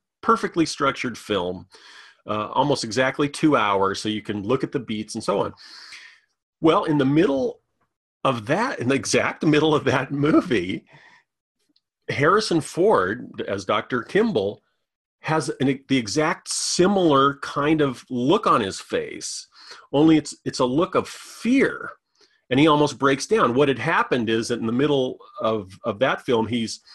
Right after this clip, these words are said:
hiding out in a basement in Chicago, and he's trying to sneak into the hospital to get prosthetics records to find the one-armed man, et cetera, et cetera. And this swa-, his swat team swarms this place, and you think they're after him. He thinks they're after him too. And then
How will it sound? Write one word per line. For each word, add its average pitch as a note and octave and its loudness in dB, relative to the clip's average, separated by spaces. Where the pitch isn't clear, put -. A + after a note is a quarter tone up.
hiding C#3 -2
out C3+ 0
in A2 -6
a F#2 -6
basement B2 -2
in G2+ -8
Chicago, A#2 -2
and A2 -2
he's F2+ -10
trying A#2+ -2
to G#2 -4
sneak A2+ -6
into A2 -4
the F#2 -2
hospital A2 0
to G2 -4
get A#2+ 0
prosthetics C3+ -4
records B2+ 0
to F#2+ -10
find F#2 -4
the F2+ -6
one-armed C3 2
man, C3 0
et A2 -8
cetera, G#2+ -2
et - -12
cetera. D3 0
And B2+ 2
this - -4
swa-, - -8
his A#2 -4
swat G#3 -2
team A2+ -4
swarms C#3+ -2
this G#2 -8
place, F#2+ -8
and B2+ 4
you C#3+ 4
think A3+ 0
they're A#2+ 2
after G#2 -4
him. G#2 -2
He A#3+ 2
thinks C3 -2
they're F2+ -6
after D2+ -10
him D#2+ -12
too. F#3 2
And A#2+ 4
then B2+ 0